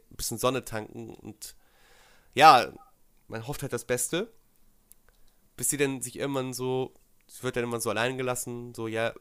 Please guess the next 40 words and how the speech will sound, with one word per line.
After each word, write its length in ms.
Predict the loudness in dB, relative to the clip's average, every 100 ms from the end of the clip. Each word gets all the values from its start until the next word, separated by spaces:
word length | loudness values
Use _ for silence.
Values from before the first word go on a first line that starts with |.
| -18 -8
bleib 140 | -8
mal 80 | -6
hier 80 | -10
sitzen, 420 | -10 -10 -10 -10
tank 220 | -10 -10
mal 80 | -10
ein 20 |
bisschen 240 | -12 -12 -4
Sonne, 220 | -4 -4
vielleicht 180 | -8 -4
brauchst 280 | 0 0 0
du 40 |
das 140 | -2 -2
jetzt 140 | -4
erstmal 560 | -6 -6 -6 -8 -8 -10
und 300 | -12 -16 -20 _ -20 _ _ _ _
du 40 | -12
musst 120 | -8
erstmal 220 | -8 -8 -10
genesen.“ 600 | -10 -8 -8 -8 -12 -16 _ _ _ _ _ _ _ _ _ _ -20
Und 220 | -12 -6
alles. 300 | -2 -2 -4 -12 -8 10
Ah, 240 | 12 12 12
was 120 | 8
ich 100 | 4
auch 60 |
noch 100 | 2
sagen 240 | 6 6 6
muss, 160 | 0
sie 120 | -2 2
wurde 220 | 4 4
auch 120 | 2
noch 120 | 0
von 140 | -4 -4
ihrem 180 | -4
Job 260 | 0 0 0 -8 -12 -20 -10
entlassen. 560 | -10 0 2 4 2 -4 -14 _ _ -20 _ _ -20 -20 -20 -16
Von 480 | -6 -4 -4 -8 -14 _ _ _ _ _ -16
unserem 380 | -10 -8 -8 -10 -16
Sensei 520 | -12 -8 -6 -4 -6